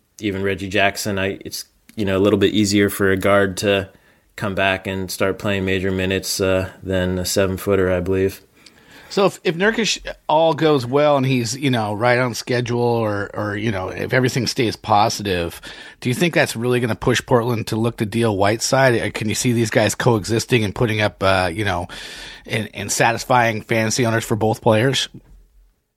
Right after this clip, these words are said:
Speaker 1: I mean, Nurkic has been productive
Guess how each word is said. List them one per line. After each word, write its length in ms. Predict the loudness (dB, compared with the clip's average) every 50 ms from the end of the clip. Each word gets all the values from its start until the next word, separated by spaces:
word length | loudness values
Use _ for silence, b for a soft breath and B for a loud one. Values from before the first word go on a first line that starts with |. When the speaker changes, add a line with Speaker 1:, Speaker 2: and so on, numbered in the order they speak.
| _ _ _ _ _ _ _ _ _ b b b b b b b b b b _ _ _ _ _ _ -4
Speaker 1:
I 80 | -2
mean, 200 | 0 2 2 2
Nurkic 380 | 2 2 2 2 0 0 0 -2
has 360 | 0 0 2 2 2 2 0
been 360 | 0 0 2 2 2 0 -2
productive 920 | -4 -2 0 2 2 2 0 0 0 0 2 2 2 2 0 -2 -8 -12